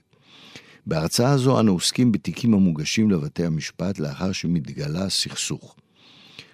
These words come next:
או אז ניתן להסכים שההכרעה תצא מתחת ידי גורם אחר שאינו בית המשפט. ברם יש לזכור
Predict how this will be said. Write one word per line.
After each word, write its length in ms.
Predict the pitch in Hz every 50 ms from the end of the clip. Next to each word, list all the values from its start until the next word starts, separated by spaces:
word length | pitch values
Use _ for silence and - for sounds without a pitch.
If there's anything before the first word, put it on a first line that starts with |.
| _ _
או 240 | - 107 110 95 -
אז 300 | 76 78 82 90 90 101
ניתן 380 | 90 82 78 - - 107 110 113
להסכים 460 | 104 90 85 - - - 80 76 69
שההכרעה 500 | - - 98 85 78 71 - 92 98 107
תצא 360 | - - 92 85 - - 98 95
מתחת 540 | 92 87 78 - - 92 90 - 92 76 -
ידי 260 | 82 76 71 85 82
גורם 400 | 76 71 73 71 78 85 80 78
אחר 340 | 69 - - 95 107 117 117
שאינו 440 | 98 - - 73 71 82 87 90 82
בית 240 | 80 85 71 -
המשפט. 640 | 71 69 69 71 - - _ - - - - - _ _ _ _ - - - - - - - _
ברם 460 | - 76 78 73 69 73 78 85 87 82
יש 280 | 85 98 101 - -
לזכור 640 | 98 82 69 67 - - - 71 67 80 95 110